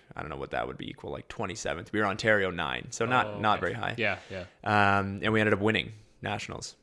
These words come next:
Speaker 1: So that was kind of, like, a big turning point for, um,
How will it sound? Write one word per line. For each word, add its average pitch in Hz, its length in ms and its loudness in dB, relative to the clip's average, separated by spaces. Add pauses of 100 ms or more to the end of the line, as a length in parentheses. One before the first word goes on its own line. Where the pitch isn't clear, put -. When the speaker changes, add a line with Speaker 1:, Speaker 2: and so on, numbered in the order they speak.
(140)
Speaker 1:
So 101 240 -2
that 110 160 8
was 113 160 2
kind 110 180 2
of, 101 80 0
like, 104 140 2
a 101 40 2
big 101 240 -2
turning 98 320 -4
point 98 300 -6
for, 92 440 0 (640)
um, 85 420 -4